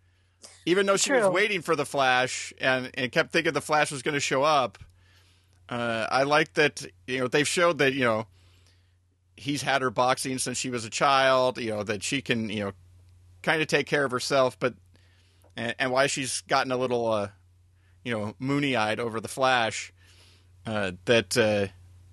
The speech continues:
Speaker 1: you know, she was able to, uh, you know, take care of herself. It, it, it provides a little bit, uh, of, of a better, I think they've been doing better with her character in some subsequent episodes of,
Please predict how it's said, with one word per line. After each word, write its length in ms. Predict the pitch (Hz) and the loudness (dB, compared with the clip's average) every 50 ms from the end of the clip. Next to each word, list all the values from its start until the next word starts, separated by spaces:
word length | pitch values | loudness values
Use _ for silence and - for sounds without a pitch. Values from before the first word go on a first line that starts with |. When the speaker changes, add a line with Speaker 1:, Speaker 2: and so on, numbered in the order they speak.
| - - - - | -20 -20 -14 -4
Speaker 1:
you 80 | - 123 | -2 0
know, 60 | 110 | 0
she 220 | 104 - - 160 160 | 0 -2 -2 -2 0
was 160 | 156 143 - | 0 0 0
able 320 | - - 139 135 131 120 120 | 2 2 2 2 2 -2 -2
to, 460 | - - 139 127 123 120 113 110 107 - - - _ - - - _ _ _ _ _ _ _ _ _ _ _ - | -2 -2 0 0 2 0 -2 -4 -6 -10 -20 -20 _ -20 -20 -20 _ _ _ _ _ _ _ _ _ _ _ -8
uh, 260 | 107 101 101 101 98 - _ | -6 -4 -4 -4 -6 -10 _
you 100 | _ 113 | _ -10
know, 60 | 107 101 | -10 -8
take 220 | _ - 143 131 | _ -2 -2 0
care 120 | - 156 147 | 2 2 2
of 60 | 127 | 2
herself. 340 | 127 117 - 143 135 127 120 | 2 0 2 4 2 4 4
It, 160 | 127 117 - - | 2 0 -2 -2
it, 160 | - 127 120 - _ - | -2 -2 -2 -4 _ -10
it 120 | 123 - | -10 -10
provides 360 | - - 117 135 135 139 123 - | -10 -2 2 4 4 4 2 0
a 40 | 131 | 0
little 200 | 127 127 123 117 | 0 0 -2 0
bit, 340 | - 123 117 113 - - | 2 0 0 0 0 -4
uh, 180 | 120 104 101 - - | -2 -2 -2 -2 -4
of, 180 | 110 107 95 - - - - - - | -6 -6 -6 -8 -14 -20 -18 -8 -6
of 140 | 113 101 | -6 -4
a 80 | 110 104 | -4 -6
better, 600 | 90 - - - 127 120 120 117 113 107 104 101 _ _ _ _ - | -6 -8 -6 -4 -4 -2 0 0 0 -2 -4 -6 _ _ _ _ -4
I 60 | 135 | -2
think 200 | 131 175 180 175 | 0 -2 -2 0
they've 140 | - 175 151 | 0 0 2
been 160 | 165 156 139 | 0 -4 -2
doing 320 | 123 156 151 147 147 139 | -2 0 0 2 0 0
better 520 | 123 113 143 143 143 139 135 131 123 117 - - _ _ _ _ _ _ _ _ _ _ _ _ _ _ | -2 0 0 2 2 2 2 2 2 0 -2 -18 _ _ _ _ _ _ _ _ _ _ _ _ _ _
with 160 | - 131 127 - | -4 -4 -4 2
her 180 | - 175 170 | 2 2 2
character 460 | - - 156 135 131 127 - 127 120 | 4 2 2 2 2 2 0 -2 -2
in 120 | 120 117 117 | -2 -4 -6
some 200 | - - 123 107 | -6 -6 -6 -4
subsequent 480 | - - 123 113 - - - 127 117 - | 0 -2 -2 -2 -2 -4 -2 -2 0 0
episodes 560 | 117 104 - 117 - 123 110 107 101 - - - | -2 -2 -2 -2 0 0 0 0 -2 -6 -4 -4
of, 300 | 113 107 104 95 - | -2 -2 -2 -6 -10